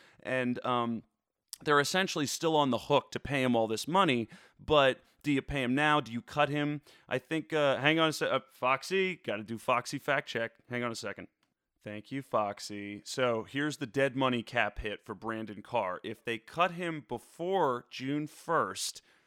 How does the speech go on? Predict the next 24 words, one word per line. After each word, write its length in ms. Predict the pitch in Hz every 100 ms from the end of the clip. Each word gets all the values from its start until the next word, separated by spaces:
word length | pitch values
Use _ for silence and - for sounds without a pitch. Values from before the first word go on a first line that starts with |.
| _ -
the 60 |
dead 360 | 110 135 147 143
money 260 | 160 165
cap 420 | 151 - 156 143 113
hit 240 | 110 92 _ _ _ _ _ _ - _
is 140 | 120 107
seven 400 | - 139 127 123
point 280 | 127 123
four 220 | - 123 117
million 380 | 117 113 110
dollars. 440 | 107 127 113 104 104
If 140 | 117
they 140 | 117 113
cut 320 | - 151 143
him 260 | 147 135 - _ _ _ -
after 580 | 185 277 - - 240
June 380 | 151 - 131 113
first, 500 | 107 113 107 107 - _ _
the 80 | 135
dead 280 | - 131 117
money 280 | 123 123
cap 380 | 113 - 127 120
hit 220 | 127 117 -
is, 360 | 110 110 95